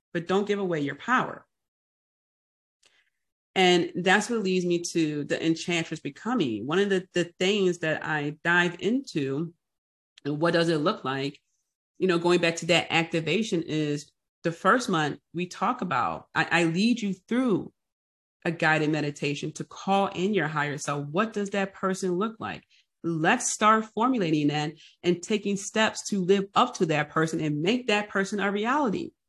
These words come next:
because that person is a reality. We gotta call it into the here and now. Just like right now,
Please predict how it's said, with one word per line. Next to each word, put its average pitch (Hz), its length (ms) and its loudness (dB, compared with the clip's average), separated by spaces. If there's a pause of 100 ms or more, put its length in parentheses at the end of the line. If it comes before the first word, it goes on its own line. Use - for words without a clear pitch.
(200)
because 247 240 6
that 262 160 6
person 262 280 2
is 302 140 2
a 269 60 0
reality. 139 580 0 (400)
We 190 60 -4
gotta 226 220 4
call 220 300 2
it 214 120 0
into 214 440 0
the 185 120 2
here 202 240 0
and 196 120 2
now. 196 380 -2
Just 196 220 -4
like 202 180 -2
right 190 200 0
now, 220 300 2